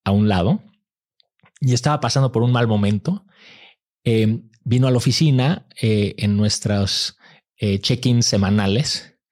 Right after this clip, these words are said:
eh, y se lo regalé. Y muchos años después,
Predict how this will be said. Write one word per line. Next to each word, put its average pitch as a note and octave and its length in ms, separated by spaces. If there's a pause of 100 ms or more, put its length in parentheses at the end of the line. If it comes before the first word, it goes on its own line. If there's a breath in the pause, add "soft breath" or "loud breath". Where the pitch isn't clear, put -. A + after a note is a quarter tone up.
(580 soft breath)
eh, G#2 840
y B2 80
se A#2+ 120
lo B2 100
regalé. C3 560 (1400 loud breath)
Y A2+ 260
muchos C#3+ 380
años C#3+ 240
después, - 720